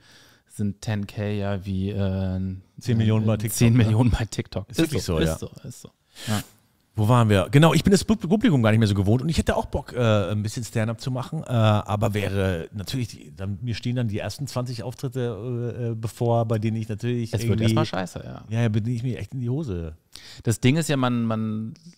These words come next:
Speaker 1: es ist halt schon was
Speaker 2: Spritze.
Speaker 1: anderes. Man, man denkt, man ist ein lustiger Typ und ich kann einfach mal auf die Bühne, ich hab so ein paar Ideen und dann wirst du merken, das wird anfangs erstmal, äh, nicht so funktionieren.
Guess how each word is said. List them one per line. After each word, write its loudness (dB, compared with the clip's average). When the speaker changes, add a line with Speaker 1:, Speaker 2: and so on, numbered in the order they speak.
Speaker 1:
es -8
ist -6
halt -2
schon 0
was 2
Speaker 2:
Spritze. -4
Speaker 1:
anderes. 2
Man, 4
man 4
denkt, 0
man 0
ist -4
ein 2
lustiger -2
Typ -4
und -6
ich -4
kann -2
einfach 0
mal 4
auf -2
die -4
Bühne, 2
ich 2
hab -2
so 0
ein 2
paar -6
Ideen -2
und -6
dann -2
wirst -4
du 0
merken, -2
das -4
wird -6
anfangs -10
erstmal, -6
äh, -6
nicht -10
so -6
funktionieren. -8